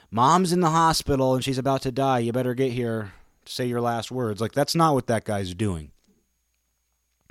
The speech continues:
Chances are he has plenty of time to get where he's going, but he's just, he's got some male aggression to get out, you know, and, and you can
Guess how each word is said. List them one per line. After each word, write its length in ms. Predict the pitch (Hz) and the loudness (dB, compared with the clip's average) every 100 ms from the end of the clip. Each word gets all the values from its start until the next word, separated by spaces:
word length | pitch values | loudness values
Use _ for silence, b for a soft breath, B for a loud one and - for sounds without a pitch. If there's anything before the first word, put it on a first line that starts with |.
| B B B B B | B B B B B
Chances 400 | - 135 147 139 | -2 0 2 2
are 340 | 135 127 127 | 4 6 4
he 220 | 123 104 117 | 0 -2 -4
has 160 | 104 | -4
plenty 340 | - 143 160 123 | -4 -2 0 -2
of 80 | |
time 280 | - 110 101 | -2 -4 -2
to 80 | 98 | -4
get 180 | 95 92 | -6 -8
where 160 | 98 | -6
he's 160 | 92 87 | -4 -6
going, 580 | 92 107 101 92 90 85 B B B B | -2 -2 -2 -4 -8 -12 B B B B
but 160 | 110 107 | -6 -4
he's 280 | 117 120 101 | -4 -4 -4
just, 380 | 117 123 107 | -4 -4 -4
he's 160 | 123 113 | -6 -6
got 260 | 101 120 117 | 0 0 0
some 280 | 117 107 | -4 -2
male 320 | 110 117 131 131 | -2 0 2 0
aggression 500 | 113 113 107 117 107 | 0 -2 -2 -4 -4
to 60 | |
get 220 | 98 107 101 | -4 -4 -4
out, 280 | 104 120 | -4 -4
you 120 | 110 104 | -6 -8
know, 160 | 101 | -6
and, 180 | 110 101 | -6 -8
and 260 | 101 98 90 b b b b b b b b b _ _ | -8 -10 -12 b b b b b b b b b _ _
you 240 | 110 110 | -12 -10
can 260 | 101 101 | -6 -8